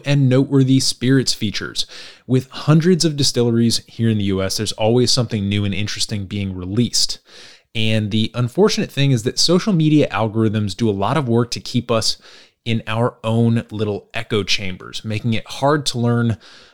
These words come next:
about what might be going on outside of your own little local or whatever sort of digital algorithmic market you've kind of worked yourself into. The big brands, of course, have enough money to break through these barriers with things like paid and targeted ads,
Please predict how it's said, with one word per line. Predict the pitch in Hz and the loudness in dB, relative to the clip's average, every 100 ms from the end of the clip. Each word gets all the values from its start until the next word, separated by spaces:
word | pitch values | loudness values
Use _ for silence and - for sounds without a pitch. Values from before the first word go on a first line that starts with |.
| - | -8
about | 113 123 104 | -2 0 0
what | 135 - | -2 -2
might | 123 147 147 | -2 -2 -2
be | 147 | -4
going | 139 135 123 127 113 | 0 2 2 2 0
on | 110 107 110 | -2 -4 -4
outside | 127 - - 127 123 | -4 -2 0 2 0
of | 113 | 0
your | 113 | 0
own | 117 117 | 2 2
little | 117 117 110 98 | 2 2 0 0
local | 107 127 - 120 117 104 _ _ _ | 0 2 2 2 2 -4 _ _ _
or | 107 107 104 95 - | -6 -2 -2 -2 -6
whatever | 104 107 113 113 101 - | -6 -2 0 0 -4 -6
sort | - 107 | -2 0
of | 92 98 | -2 -6
digital | 110 120 117 113 107 | -2 0 2 0 -2
algorithmic | 101 107 107 104 104 101 101 | -2 -4 -4 -4 -6 -8 -8
market | 104 104 101 101 92 | -4 -2 -2 -6 -12
you've | 92 90 87 - _ _ _ - | -10 -10 -12 -18 _ _ _ -10
kind | 110 | -8
of | 87 | -6
worked | 92 101 - | -6 -6 -6
yourself | 98 - 92 - - | -4 -2 -2 -6 -8
into. | 107 101 - 85 - _ _ _ _ - | -6 -4 -6 -8 -12 _ _ _ _ -8
The | 127 | -4
big | 113 196 160 | 0 0 2
brands, | 156 147 139 | 2 2 2
of | 120 | 0
course, | - 127 127 - | 0 0 2 0
have | 135 131 | -2 0
enough | 131 117 | 0 0
money | 120 127 | 0 0
to | 117 | 0
break | 98 - 107 120 - | -4 -6 -4 -4 -4
through | - - 117 131 123 | -16 -8 2 4 4
these | 101 101 90 | 2 -2 -4
barriers | 107 101 98 90 101 | -4 -4 -2 -4 -6
with | 107 | -10
things | - 113 101 | -4 -2 -2
like | 98 - | -4 -6
paid | - - 104 98 | -6 -2 0 -2
and | 95 | -4
targeted | - 101 95 87 - | -2 -4 -4 -12 -10
ads, | 117 127 127 117 | -6 -4 -2 -2